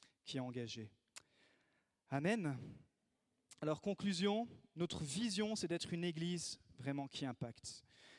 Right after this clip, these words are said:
L'église, on l'a dit, hein, c'est pas juste le bâtiment, c'est vous, c'est moi, c'est des gars, c'est des femmes, c'est des enfants. C'est, on veut être une église qui vit pour vraiment ce qui compte. On veut impacter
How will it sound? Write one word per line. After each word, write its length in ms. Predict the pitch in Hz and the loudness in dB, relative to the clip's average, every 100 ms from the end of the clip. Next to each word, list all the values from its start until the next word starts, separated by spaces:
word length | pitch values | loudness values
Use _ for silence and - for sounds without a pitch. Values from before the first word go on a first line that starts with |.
| - 143 | -8 0
L'église, 420 | 170 196 233 190 | 2 4 4 4
on 60 | |
l'a 100 | 170 | 2
dit, 180 | 165 208 | 2 0
hein, 80 | 185 | 0
c'est 140 | 175 | 0
pas 180 | 151 196 | 2 2
juste 280 | 165 196 - | 2 -2 0
le 40 | |
bâtiment, 500 | 170 160 - 165 160 | 2 2 0 0 0
c'est 200 | 165 - | 0 -2
vous, 280 | 143 135 156 156 | -2 -2 -2 -2
c'est 180 | - | -2
moi, 240 | 147 139 143 | 0 0 0
c'est 160 | - | -2
des 180 | 131 131 | -2 -2
gars, 220 | 131 135 | 0 0
c'est 160 | 143 135 | 0 -2
des 100 | 123 | -4
femmes, 380 | - 139 135 135 | -4 -2 -2 -4
c'est 140 | - | -4
des 180 | 127 120 | -4 -4
enfants. 400 | 135 - 139 143 - - - - - _ | -6 -4 -6 -6 -12 -20 -20 -20 -20 _
C'est, 400 | - - 185 208 | -6 0 4 4
on 160 | 190 185 | 2 4
veut 140 | 180 | 4
être 180 | 208 - | 4 0
une 160 | 190 185 | 0 2
église 400 | 196 208 269 - | 2 2 0 0
qui 140 | 220 | 0
vit 140 | 190 240 | 0 2
pour 160 | 175 | 0
vraiment 360 | 143 165 208 214 | 2 0 0 0
ce 80 | - | -2
qui 160 | 190 | -4
compte. 320 | - 190 165 | -4 -4 -4
On 100 | 160 | -2
veut 220 | 156 202 226 - | 4 4 4 2
impacter 680 | 277 - 240 - 240 240 | 0 2 0 0 0 0